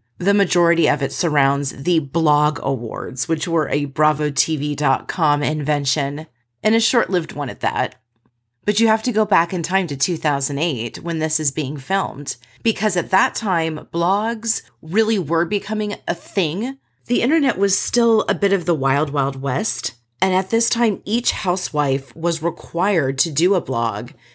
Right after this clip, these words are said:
I believe it was a weekly bl-, uh, blog that was after each episode. And they used to be front and center on the website. You could see, you could find the Bravo T V, uh, blogs of all of their, of, of all of their Bravo celebrities.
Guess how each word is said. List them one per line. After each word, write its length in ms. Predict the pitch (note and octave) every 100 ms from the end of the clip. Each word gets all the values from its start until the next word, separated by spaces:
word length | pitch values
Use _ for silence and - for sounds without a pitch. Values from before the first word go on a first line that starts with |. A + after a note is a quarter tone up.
| -
I 60 | G3
believe 300 | F#3 A3+ B3
it 80 | G3+
was 120 | F#3
a 60 |
weekly 380 | D3+ F3+ F#3 F3+
bl-, 260 | E3+ D3+ C#3+
uh, 180 | - D#3+
blog 400 | D3 D3+ D3 C#3+
that 240 | C3 - D#3+
was 160 | D3+
after 380 | C#3+ C#3 - C#3+
each 220 | D#3 C#3 -
episode. 540 | - D#3+ - A3 B3 - _ _ _ _
And 140 | G3 G3
they 80 |
used 300 | G3 G#3+ A#3+
to 80 | B3
be 100 | G#3+
front 320 | F#3+ - G3
and 100 | F#3
center 280 | - F3 D#3
on 100 | C3+
the 80 | C#3
website. 540 | C#3 C3+ - A#2 -
You 80 | C3+
could 200 | C3+ C#3+
see, 240 | - - F3+
you 120 | F3
could 180 | F#3+ -
find 320 | F3 C#3 C3
the 80 | C3+
Bravo 380 | D3+ C#3+ C#3
T 180 | C#3 -
V, 380 | - C#3+ C#3 C#3 _ _ - D3 -
uh, 160 | D#3+ C#3+
blogs 500 | E3 D3+ B2 C3+ C#3+
of 80 |
all 220 | C3+ B2 C3
of 140 | C3
their, 560 | C#3 C3+ B2+ C3 F#2 - _ -
of, 180 | D3 C3+
of 180 | - D#3
all 160 | C#3+ D3
of 80 |
their 100 | D#3
Bravo 300 | D3 D3+ D3
celebrities. 640 | D#3 F#3+ F3+ A#2+ B2 C3+